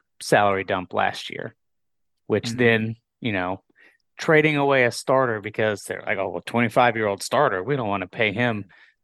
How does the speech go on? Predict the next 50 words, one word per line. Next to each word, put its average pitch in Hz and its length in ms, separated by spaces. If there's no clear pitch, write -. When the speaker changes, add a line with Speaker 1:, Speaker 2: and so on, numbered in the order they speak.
Speaker 1:
you 92 140
know, 95 380
normal 101 360
Speaker 2:
We'd 240 80
already 294 220
paid 480 220
him. - 80
Speaker 1:
average - 320
N 113 160
B 107 140
A 101 80
money." 113 440
Yeah. 123 280
But - 100
Speaker 2:
We'd 269 80
Speaker 1:
they 277 40
Speaker 2:
already 294 180
Speaker 1:
wanna 269 120
keep 294 80
Speaker 2:
paid - 20
him. 214 80
Speaker 1:
paying 120 140
him 117 140
average 107 400
N 101 100
B 101 180
A 98 60
money. 104 380
So - 240
time 120 220
to 113 60
get 98 100
rid 98 180
of - 80
him. - 200
Speaker 2:
So - 1040
Speaker 1:
So 143 40
anyway, 104 420
Speaker 2:
the, 135 80
Speaker 1:
that 117 120
takes 139 220
Speaker 2:
the 117 60
Speaker 1:
us 107 100
to 117 140
the 101 80
John 98 280
Collins 95 380
trade 113 360
that - 180
you're - 300